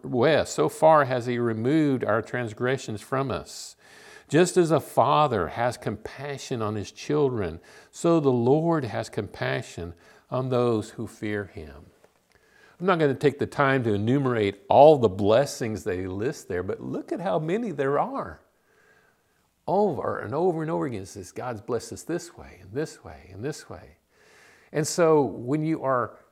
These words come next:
struggling with what good is my faith, you need to think about the blessings of God. You know, the, there's an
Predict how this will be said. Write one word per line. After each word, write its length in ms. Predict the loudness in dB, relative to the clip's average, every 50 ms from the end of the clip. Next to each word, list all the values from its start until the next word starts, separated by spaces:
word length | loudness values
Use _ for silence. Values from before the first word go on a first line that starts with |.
| _ _
struggling 680 | -20 -20 -12 -4 -2 0 0 0 0 -2 -2 -2 -2 0
with 180 | -2 -2 -4 -6 -14 -8
what 340 | -6 -4 -4 -4 -6 -6
good 240 | -2 0 2 2 2
is 200 | 0 -2 -4 -4
my 260 | -6 -8 -6 -6 -8
faith, 840 | -8 -10 -8 -6 -4 -4 -4 -6 -8 -10 -14 -16 -20 -20 _ _ _ _ _ _ _ _ _ _ _ _ _ _ _ _ _ _ _ _ _ _ _ _ _ _ _ _ _ _ _ _
you 100 | -6 -4
need 260 | -2 -2 -2 -2 -4 -6
to 380 | -6 -4 -4 -2 -4 -6 -8 -10 _ _ _ _ _ _ _ _ _ _ _ _ _ _
think 240 | -2 -2 -2 -2
about 540 | -2 -2 0 0 2 2 2 2 0 -4 -10 -20 -20 -20 -20 -20 _ _ _ _ _ -10
the 120 | -6 -6 -4
blessings 680 | -2 -2 -2 -2 -2 -4 -6 -8 -10 -10 -8 -8 -8
of 120 | -10 -10 -10
God. 500 | -10 -10 -10 -12 -14 -16 -18 -20 -20 -20 _ _ _ _ _ _ _ _ _ _ _ _ _ _ _ _ _ -12 _
You 100 | -2 2
know, 280 | 2 4 2 2 0 -2
the, 380 | -2 2 4 6 4 4 2 0
there's 300 | 2 4 4 6 6 6
an 140 | 4 2